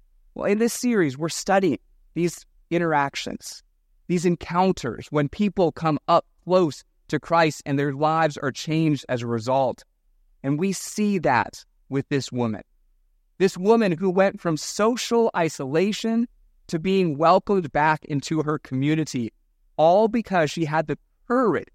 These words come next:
to reach out to Jesus. Do we have that same courage? Will we reach out to Christ when we have a need, even just enough to touch the fringe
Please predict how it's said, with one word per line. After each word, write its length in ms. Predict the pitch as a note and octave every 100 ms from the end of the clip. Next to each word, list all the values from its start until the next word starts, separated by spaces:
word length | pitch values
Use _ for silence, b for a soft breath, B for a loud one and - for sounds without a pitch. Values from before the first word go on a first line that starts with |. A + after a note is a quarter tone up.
| _ _ _ _ _ _ _ _
to 120 | - D3
reach 320 | D#3 E3 -
out 280 | D3 B2 -
to 100 | B2
Jesus. 800 | A#2 A#2 G#2 F#2 - - - - _ _ _ _ _ _ _ _ _ _ _ _ _ _ _ _
Do 100 | -
we 140 | D3 C#4
have 160 | D4
that 220 | B3+ A3+ -
same 380 | - D#3+ D3+
courage? 600 | B2+ - G2+ E2+ - - _ _ _ _ _ _ _ _ _ _ _ _ _ _ _ -
Will 240 | D3 F#3 D#3+
we 260 | G3 C4
reach 340 | A#3 G#3+ G#3 -
out 400 | D3 C3 - -
to 120 | - C#3+
Christ 600 | - C3+ G2 - - - _ _ _ -
when 240 | D#3+ D#3+
we 180 | E3+ A3+
have 240 | F3 D#3 C#3+
a 80 |
need, 380 | A#2+ G#2+ F2 - - _ _ -
even 400 | G#3+ A#3+ C4 A3+
just 400 | - B3 A3 -
enough 300 | A3 G3+ F#3+ _
to 100 | E3
touch 480 | - - F3 - - _ _ _
the 100 | C3
fringe 720 | - E3+ F3+ D#3 A#2+ - -